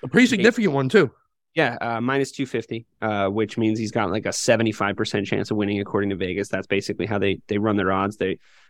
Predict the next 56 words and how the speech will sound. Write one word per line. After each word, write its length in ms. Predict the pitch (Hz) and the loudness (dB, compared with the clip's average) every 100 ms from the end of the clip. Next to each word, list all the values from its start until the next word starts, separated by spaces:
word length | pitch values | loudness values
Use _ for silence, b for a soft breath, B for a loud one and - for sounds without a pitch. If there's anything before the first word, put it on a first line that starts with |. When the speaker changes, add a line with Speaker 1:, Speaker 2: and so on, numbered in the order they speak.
| _ | _
Speaker 2:
they, 140 | 107 | -4
they 140 | 104 120 | -2 -2
say, 180 | - 120 | 0 0
"Well, 140 | 123 | 0
we'll 300 | 123 143 139 | 4 6 8
lose 280 | 156 170 143 | 8 8 6
this 220 | 147 127 | 4 4
bet 400 | 120 120 110 - - | 4 4 4 -2 -6
if, 420 | 110 110 - - | -4 -4 -6 -2
uh, 420 | 110 104 101 95 - | 0 2 0 -2 -2
you 100 | 117 | -2
know, 220 | 107 101 | -2 -2
based 320 | 98 113 113 | 0 -2 0
on 280 | 110 107 107 | -2 -2 -4
a, 180 | - 104 95 | -6 -6 -4
a 40 | |
seventy-five 600 | - 135 117 110 - 107 | 0 2 4 2 0 -2
percent 300 | 107 107 104 | -2 -4 -4
chance 320 | 101 110 101 117 | -2 -4 -2 -2
of, 160 | 104 | -2
of 140 | - 104 | -2 -4
a 40 | |
good 160 | 107 104 | -2 0
outcome 360 | 101 - 104 | 0 0 -4
for 160 | 104 104 | 0 2
us." 180 | 101 - | 2 2
And 160 | 95 B B B - | -2 B B B 0
honestly, 300 | 135 160 151 | 4 4 6
Vegas 320 | 156 175 202 202 | 6 6 6 4
is 80 | |
really 140 | 190 185 | 4 6
good 80 | 165 | 6
at 80 | 139 | 6
making 180 | 131 123 | 4 4
money, 180 | 123 | 2
guys. 220 | 107 104 135 | 0 -2 -2
I 60 | |
don't 80 | 117 | -2
know 80 | 117 | -2
if 140 | 113 | 0
you've, 180 | 117 107 | -2 2
uh, 180 | 107 101 | 2 2
I 40 | 123 | 2
don't 100 | 117 | 2
know 60 | |
if 80 | 113 | 2
you've 80 | 113 | 0
seen 220 | - 110 | 0 0
them, 200 | 104 101 98 | 0 -2 0
you 140 | 117 | 2
know, 220 | 101 95 - - | 2 -2 -4 4
build 260 | 123 117 | 6 6
buildings, 440 | 117 117 107 98 - | 6 6 4 0 -2
but 220 | 104 104 | -4 -2
they, 240 | 110 104 | -2 0
uh, 140 | 98 | 0